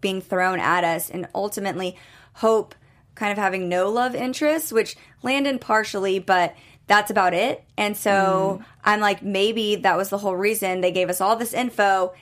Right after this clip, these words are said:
Speaker 1: and they just touched on Ethan in the beginning and gave us a little scene of the two of them for us to kind of forget about it and then bring it back as them being a thing. Because right now I could see
Speaker 2: Mm.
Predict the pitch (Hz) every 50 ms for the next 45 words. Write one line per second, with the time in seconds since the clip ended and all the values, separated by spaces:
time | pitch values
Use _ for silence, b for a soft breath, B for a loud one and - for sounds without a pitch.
0 | B B B B - 202 202 202 196 196 196 185 190 196 185 - - - - -
1 | 240 254 240 - 233 220 202 202 208 202 - 208 208 196 196 185 185 180 180 247
2 | 254 247 226 208 202 196 185 190 190 185 190 185 - 185 180 180 196 208 226 226
3 | - - 214 202 196 196 190 175 175 - - - 254 247 226 - 202 185 185 180
4 | 175 - 190 185 185 185 - 175 - 202 180 180 - - 160 - - 190 202 226
5 | 262 285 294 320 339 403 - - b b b b b b b b - 202 208 202
6 | 202 202 202 196 202 190 - - - - 202 208 196 196 156 170 196 185 175 175
7 | 170 170 - - 196 185 190 180 175 170 165 160 156 - - - 147 107 82 143
8 | - _ 202 190 226 214 190 185 208 208 202 202 233 240 233 220 202 202 208 196
9 | 196 190 190 208 202 185 180 180 175